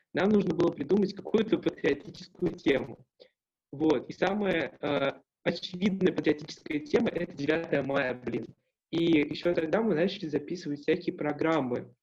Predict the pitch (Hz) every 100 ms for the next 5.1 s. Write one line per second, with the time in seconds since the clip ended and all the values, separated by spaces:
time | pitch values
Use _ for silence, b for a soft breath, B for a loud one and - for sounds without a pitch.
0 | _ _ _ _ _ _ _ - 151 165
1 | 165 143 - 185 156 - 165 151 156 151
2 | 135 - - B B B B _ 165 160
3 | 196 220 180 160 196 196 160 175 - 151
4 | 147 165 185 160 - - 208 226 127 -